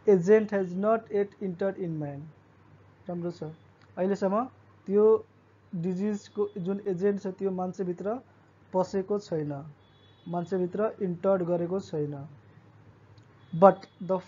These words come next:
factors which favors the interaction with the man host are already existing in the environment। जस्तै कि हामी देख्न-, देख्नुभयो नि, हामी अब एजेन्ट, होस्ट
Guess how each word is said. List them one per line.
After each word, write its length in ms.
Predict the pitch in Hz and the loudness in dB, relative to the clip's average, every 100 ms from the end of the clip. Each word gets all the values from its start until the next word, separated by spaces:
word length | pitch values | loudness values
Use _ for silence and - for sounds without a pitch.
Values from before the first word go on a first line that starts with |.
| - 196 | -8 0
factors 560 | 190 190 - 247 247 - 170 | 0 0 -6 -6 -6 -8 -8
which 220 | 196 208 - - | -6 -6 -12 -8
favors 360 | 190 190 214 208 | -6 -4 -6 -6
the 180 | 185 | -8
interaction 600 | 185 175 175 175 170 214 208 - | -8 -8 -8 -8 -6 -8 -8 -8
with 180 | 185 160 | -10 -6
the 120 | 170 165 | -6 -4
man 340 | 170 190 220 247 - - - - | -4 -4 -4 -8 -12 -20 -20 -6
host 360 | 165 202 - - | 0 0 -2 -8
are 140 | 185 175 185 | -6 -4 -2
already 400 | 170 175 175 190 | -2 -2 0 0
existing 440 | 170 160 160 190 180 | 0 -2 -6 -6 -4
in 80 | 165 | -4
the 80 | 170 170 | -4 -4
environment। 600 | 151 147 143 143 - - - - - - | -4 -6 -6 -10 -14 -20 -20 -20 -20 -10
जस्तै 280 | 170 170 180 | -8 -2 -4
कि 160 | 180 247 247 - - - - 165 | -2 -8 -8 -20 -20 -20 -16 -4
हामी 160 | 170 | -2
देख्न-, 240 | 175 185 196 175 | -2 -4 -6 -4
देख्नुभयो 340 | 180 180 185 | -2 0 0
नि, 120 | 208 | 0
हामी 280 | 185 156 147 - _ - _ - - - | -4 -4 -6 -10 _ -20 _ -20 -20 -14
अब 100 | 160 170 170 - - _ - - - - 208 190 | -4 -2 -2 -8 -20 _ -20 -20 -20 -12 -2 0
एजेन्ट, 720 | 180 190 196 202 202 - - - - - - - - - - - - - - - - - - - - 180 | 2 2 4 2 -4 -10 -20 -20 -20 -20 -20 -20 -20 -20 -20 -20 -20 -20 -20 -20 -20 -20 -20 -20 -10 2
होस्ट 560 | 185 196 202 - - | 4 6 4 -2 -10